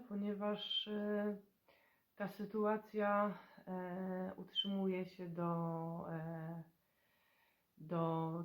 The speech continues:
teraz, z tego co mi wiadomo, nic się nie zmieniło. Także zerknę sobie na moje pomoce naukowe, wybaczcie,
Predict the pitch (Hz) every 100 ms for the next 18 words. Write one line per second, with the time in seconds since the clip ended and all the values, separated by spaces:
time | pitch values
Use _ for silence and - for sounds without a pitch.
0 | 170 165 147 156 - - _ 160 - 160
1 | 160 156 156 156 135 131 170 165 165 165
2 | - - 156 156 156 131 131 110 - -
3 | _ _ _ - - - _ _ _ _
4 | _ _ _ _ _ _ _ _ _ _
5 | - 156 165 170 165 165 170 - _ _
6 | _ _ _ _ _ _ _ _ _ _
7 | _ _ _ _ _ _ _ _ _ _
8 | _ _ - _ _ 175 214 208 190 180
9 | 190 175 170 165 165 160 160 160 160 170
10 | 170 190 180 185 185 185 208 170 151 151
11 | 151 - - 208 233